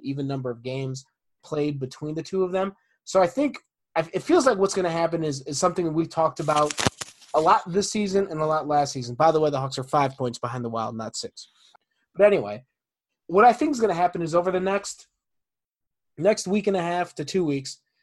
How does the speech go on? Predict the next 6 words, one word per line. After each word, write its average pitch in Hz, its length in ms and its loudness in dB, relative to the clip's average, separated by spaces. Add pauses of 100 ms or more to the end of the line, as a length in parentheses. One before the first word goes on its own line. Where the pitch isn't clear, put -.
(140)
you've 151 220 -8
got 156 440 2 (220)
six - 320 -6
games 165 580 0 (320)
coming 180 300 0
up. 147 240 -2